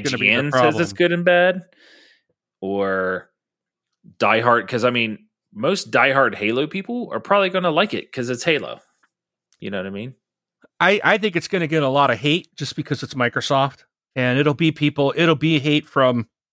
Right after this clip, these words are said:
Speaker 1: Sony side or non-Xbox gamers that'll mouth off, like, that they are Xbox people or Halo fans. I just, I mean, I don't think you're gonna get past that storm.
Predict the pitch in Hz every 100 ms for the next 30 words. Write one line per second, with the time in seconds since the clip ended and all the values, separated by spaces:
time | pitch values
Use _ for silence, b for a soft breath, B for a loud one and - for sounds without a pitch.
0 | _ _ - 120 135 143 - 139 139 139
1 | 135 120 113 b b b 135 135 135 -
2 | 139 131 - 131 127 131 131 131 127 127
3 | 113 - b b - 120 120 117 113 117
4 | - 117 - 104 104 - 101 123 175 196
5 | 214 _ - 185 - - 196 - - 208
6 | 220 208 160 180 180 - 185 190 202 -
7 | _ _ _ _ _ _ 180 214 214 226
8 | 220 226 190 214 220 220 208 185 170 160
9 | 156 151 135 120 - 123 98